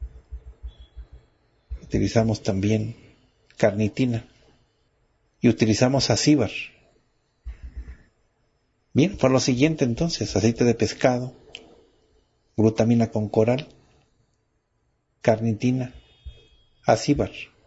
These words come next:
De estas cápsulas, una de cada una se toman antes de cada alimento. Me dio gusto atenderte. Bueno, atiendo a la siguiente persona. Buenos días, ¿con quién hablo?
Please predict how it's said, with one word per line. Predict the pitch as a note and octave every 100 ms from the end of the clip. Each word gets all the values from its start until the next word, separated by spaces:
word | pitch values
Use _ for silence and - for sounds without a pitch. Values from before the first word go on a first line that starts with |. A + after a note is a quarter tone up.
| _ _ _ _ - - - -
De | C3+
estas | C#3 -
cápsulas, | C#3 - C#3 B2
una | B2+ A#2
de | A2
cada | A#2+ B2
una | C3+
se | A#2
toman | A2+ A#2 A2+
antes | A#2+ B2+ G#2
de |
cada | G#2 A2
alimento. | G#2 A2+ C#3 - - - _ _ _ - - - _ _ _ _ -
Me | D3
dio | D3+
gusto | D3+ D#3
atenderte. | C#3+ C#3 C#3+ - - - _ - - _ - -
Bueno, | A2 C#3 F#3
atiendo | - A2+
a | A2+
la |
siguiente | G#2+ A#2+ A2+
persona. | A#2 A2 D3+ E3
Buenos | D3+ D3+ D3
días, | D3+
¿con | D#3 D3
quién | D#3
hablo? | E3+ D#3+ A#2+ -